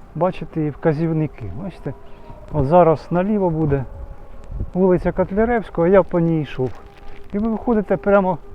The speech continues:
до цього джерела номер вісімнадцять.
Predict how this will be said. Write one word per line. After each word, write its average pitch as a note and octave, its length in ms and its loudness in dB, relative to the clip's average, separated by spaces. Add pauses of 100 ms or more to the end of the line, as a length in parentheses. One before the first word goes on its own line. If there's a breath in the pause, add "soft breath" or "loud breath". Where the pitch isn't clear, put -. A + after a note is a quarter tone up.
(760)
до E3+ 220 0
цього F#3 380 0 (1800)
джерела E3 440 4
номер D#3+ 320 0
вісімнадцять. F3+ 760 -4